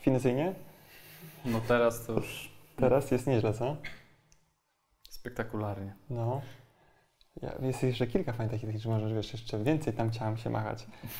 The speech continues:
Speaker 1: <laughs> Dobra.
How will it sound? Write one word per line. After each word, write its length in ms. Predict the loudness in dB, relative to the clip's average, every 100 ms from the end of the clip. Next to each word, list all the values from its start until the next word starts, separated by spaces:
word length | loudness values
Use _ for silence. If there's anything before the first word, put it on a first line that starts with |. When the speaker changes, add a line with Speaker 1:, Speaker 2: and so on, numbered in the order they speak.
| -6 2 6 6 4 -8 -16 -20
Speaker 1:
<laughs> 1080 | _ _ _ -20 _ -18 -16 -16 -18 -12 -6
Dobra. 560 | -2 -2 0 2 2